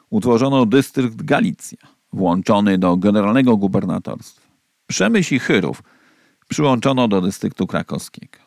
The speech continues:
Wołyń, część Polesia oraz Krawki Galicji Wschodniej znalazły się we wrześniu tysiąc dziewięćset trzydziestego pierwszego roku w składzie Komisariatu Rzeszy Ukraina. Zarządzał nim z Równego na Wołyniu Erich Koch.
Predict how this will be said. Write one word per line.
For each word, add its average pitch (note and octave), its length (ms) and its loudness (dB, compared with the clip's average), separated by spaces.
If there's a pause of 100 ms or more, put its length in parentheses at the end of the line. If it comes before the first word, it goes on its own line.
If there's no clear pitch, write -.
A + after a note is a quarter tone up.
(720)
Wołyń, D3 540 0 (500)
część A#2 260 2
Polesia - 480 -2
oraz D#2 220 -2
Krawki G#2 400 -2
Galicji G#2 360 0
Wschodniej - 480 -6 (600)
znalazły F3+ 420 2
się D#3 180 -2
we C#3+ 140 4
wrześniu A#2 500 0
tysiąc E2+ 480 -2
dziewięćset G#2 540 2
trzydziestego G2 480 -2
pierwszego - 360 -4
roku - 380 -20
w - 60 -20
składzie A#2 420 0
Komisariatu A2+ 760 -2
Rzeszy A#2+ 320 0
Ukraina. - 560 -2 (400)
Zarządzał G#2+ 760 2
nim D2+ 300 0
z F2 60 -4
Równego F2+ 500 0
na D#2 140 0
Wołyniu E2 460 -2 (240)
Erich E2 320 -4
Koch. - 380 -10